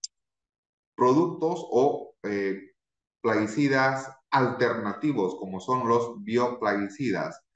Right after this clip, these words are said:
y fundamentalmente que se incentiven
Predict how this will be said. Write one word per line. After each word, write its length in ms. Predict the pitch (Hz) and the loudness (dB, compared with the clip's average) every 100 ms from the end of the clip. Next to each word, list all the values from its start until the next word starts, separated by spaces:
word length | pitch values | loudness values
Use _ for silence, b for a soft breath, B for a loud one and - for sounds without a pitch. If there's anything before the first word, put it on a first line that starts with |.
| _ _ | _ _
y 300 | 113 123 117 | -2 -2 -4
fundamentalmente 920 | 107 107 107 101 107 113 113 117 123 - | -10 -6 -6 -4 -2 -2 -2 -2 -4 -2
que 100 | 107 | -4
se 340 | - 98 - | -2 -2 -2
incentiven 1080 | 101 101 98 95 95 131 135 131 135 139 | -6 -8 -8 -8 0 2 4 4 2 -6